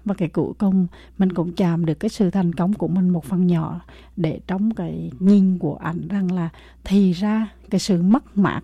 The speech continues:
trong cái chiến tranh, ảnh đã chứng kiến hoặc ảnh đã làm ra những cái điều gì đó. Thì bây giờ ảnh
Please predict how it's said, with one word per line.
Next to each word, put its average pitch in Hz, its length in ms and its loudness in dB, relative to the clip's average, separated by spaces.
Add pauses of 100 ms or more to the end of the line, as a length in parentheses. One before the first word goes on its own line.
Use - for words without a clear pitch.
(160)
trong 214 200 0
cái 220 120 -6
chiến 175 280 -6
tranh, 202 260 2 (440)
ảnh 170 260 -4
đã 156 100 -4
chứng 165 280 -4
kiến 160 340 -6
hoặc 170 220 -2
ảnh 156 180 -4
đã 131 100 -8
làm 180 340 2
ra 185 180 0
những 185 180 0
cái 190 120 -6
điều 185 200 0
gì 170 140 -4
đó. 185 300 -8 (380)
Thì 196 180 -2
bây 220 200 -2
giờ 190 280 0
ảnh 156 380 -10